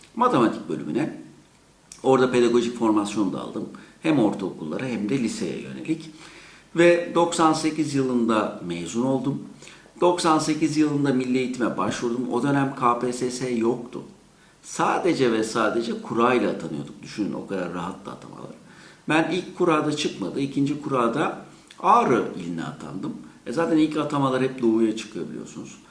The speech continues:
Ağrı'da da merkezde kalacaktım. O belliydi çünkü benimle beraber Ağrı'ya tayin olan bir tane daha öğretmen vardı. Matematik öğretmeni gelen.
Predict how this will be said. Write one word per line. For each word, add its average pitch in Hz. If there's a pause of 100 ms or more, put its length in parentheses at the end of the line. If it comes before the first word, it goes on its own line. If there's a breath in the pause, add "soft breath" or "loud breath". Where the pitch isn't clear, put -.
(320 loud breath)
Ağrı'da 180
da 190
merkezde 156
kalacaktım. 92
O 101
belliydi 120
çünkü 110
benimle 131
beraber 120 (380 loud breath)
Ağrı'ya 123
tayin 127
olan 117
bir -
tane 104
daha 82
öğretmen 73
vardı. 71
Matematik 80
öğretmeni 71
gelen. 277